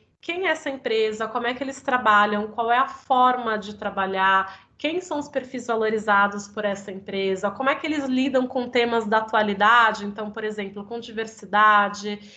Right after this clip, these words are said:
é, com sustentabilidade, com temas que são essenciais hoje pra gente vincular a nossa entrega ou o nosso esforço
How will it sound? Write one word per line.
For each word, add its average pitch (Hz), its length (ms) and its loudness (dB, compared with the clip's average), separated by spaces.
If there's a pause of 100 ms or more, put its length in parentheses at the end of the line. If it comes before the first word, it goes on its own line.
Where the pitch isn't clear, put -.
(220)
é, 202 640 -2
com 254 300 -4
sustentabilidade, 208 1900 0
com 262 320 -6 (480)
temas 285 380 2
que 277 100 -10
são 262 400 -4
essenciais 240 800 0
hoje 214 260 -2
pra 220 160 -10
gente 220 240 -10
vincular 220 500 2
a 226 40 -2
nossa 226 260 -4
entrega 214 560 -4
ou 214 220 2
o 226 40 -2
nosso 208 280 -2
esforço 247 720 -4